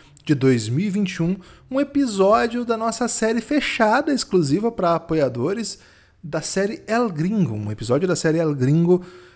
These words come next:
É, este foi o terceiro episódio da s-, primeira temporada sobre Arvidas Sabonis. E você me pergunta, por quê? É aleatório? Não, não é aleatório.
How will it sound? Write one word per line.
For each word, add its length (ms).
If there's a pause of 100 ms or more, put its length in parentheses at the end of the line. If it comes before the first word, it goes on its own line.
(160)
É, 360
este 240
foi 140
o 60
terceiro 640
episódio 720
da 120
s-, 200 (100)
primeira 440
temporada 840 (260)
sobre 500 (100)
Arvidas 580
Sabonis. 720
E 60
você 220
me 80
pergunta, 320
por 180
quê? 240
É 80
aleatório? 840 (420)
Não, 300
não 140
é 40
aleatório. 640